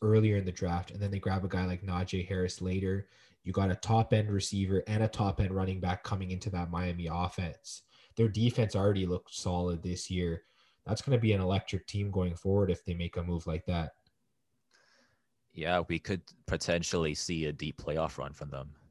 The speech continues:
Speaker 1: Yeah, they, they, they'll be looking very solid. Um,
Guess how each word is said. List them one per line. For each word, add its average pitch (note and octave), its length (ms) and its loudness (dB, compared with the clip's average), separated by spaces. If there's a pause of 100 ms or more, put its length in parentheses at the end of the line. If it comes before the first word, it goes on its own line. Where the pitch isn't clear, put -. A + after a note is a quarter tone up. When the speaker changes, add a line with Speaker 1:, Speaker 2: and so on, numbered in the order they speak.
(1040)
Speaker 1:
Yeah, F#2+ 280 2
they, F#2 220 2
they, F#2+ 240 2 (280)
they'll G2 120 0
be G2+ 140 2
looking F#2+ 280 2
very F2+ 240 4
solid. F#2 580 -2 (200)
Um, F#2 500 -2